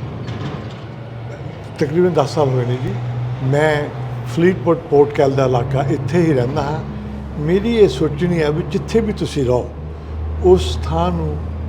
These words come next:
ਚੰਗਾ ਬਣਾਉਣ ਦੀ ਕੋਸ਼ਿਸ਼ ਕਰੋ ਅੱਗੇ ਨਾਲੋਂ। ਜਿਸ ਨੇਬਰਹੁੱਡ 'ਚ ਮੈਂ ਰਹਿਣਾ ਹੈ, ਸਾਡੇ ਪਾਰਕਸ ਹਨ, ਜਿਨ੍ਹਾਂ ਵਿੱਚ ਸੀਨੀਅਰਜ਼ ਦੇ ਲਈ ਕੋਈ ਬਾਥਰੂਮ ਫੈਸਿਲਿਟੀ ਨਹੀਂ ਸਨ,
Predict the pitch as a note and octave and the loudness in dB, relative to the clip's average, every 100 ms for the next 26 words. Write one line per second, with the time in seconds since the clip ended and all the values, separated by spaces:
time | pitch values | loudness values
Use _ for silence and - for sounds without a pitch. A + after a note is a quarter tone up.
0 | - - - D#3 D3+ D#3+ C#3 B2 A2+ A2 | -8 -8 2 2 4 0 0 -2 -2 -4
1 | A#2 C#3 A2+ B2+ - - G#2 - G#2+ A#2 | -4 -4 -4 -4 -6 -4 -4 -4 -6 -6
2 | G2 F#2+ G2 - - - - - - F3 | -6 -10 -14 -18 -20 -20 -20 -20 -2 0
3 | E3 - E3 D3+ D3+ D3+ C#3+ C#3 C3+ B2+ | 2 0 -2 2 0 0 -4 -4 -2 -2
4 | D3+ C3+ C3+ B2+ - - - - - - | -2 -4 -4 -8 -12 -14 -18 -20 -10 -4
5 | C3+ A#2+ C3 C3 C#3 C3 C3+ - D3+ B2+ | -2 0 -2 0 -2 -2 -4 -6 -6 -4
6 | B2+ - - - - - C#3 C#3 C3 B2 | -6 -12 -18 -20 -18 -4 -2 0 -2 -4
7 | - - - - - - - D#3 E3 D#3 | -6 -18 -20 -20 -18 -10 -4 -2 0 -2
8 | B2+ B2+ C3 B2+ C3 B2+ B2 B2 - D3 | -2 -2 -2 0 -2 0 -4 -4 -4 -6
9 | C3 C3+ - C#3+ C3+ - C#3 C3 C3+ C#3 | -4 -6 -2 -2 -2 -6 -6 -4 -4 -6
10 | B2+ | -8